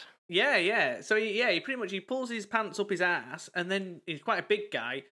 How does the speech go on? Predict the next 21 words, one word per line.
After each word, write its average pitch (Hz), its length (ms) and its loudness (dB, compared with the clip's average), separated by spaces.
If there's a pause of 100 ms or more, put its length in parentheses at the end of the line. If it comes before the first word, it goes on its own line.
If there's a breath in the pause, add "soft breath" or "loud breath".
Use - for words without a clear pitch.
(220)
and 185 100 0
then 208 360 0
they're 220 220 2
in 220 80 -8
the 196 80 -6
turn-, 202 340 -2
on 180 120 -4
the 156 60 -12
turnbuckle, 202 420 -4
like, 143 180 -4
sat 165 160 -4
on 156 80 -12
the 151 80 -14
floor, 143 340 -8
dazed, 139 440 -4
and 131 120 -12
I 127 60 -4
assume 151 340 -4
confused. 123 640 -12
And 156 160 -4
then 160 280 -2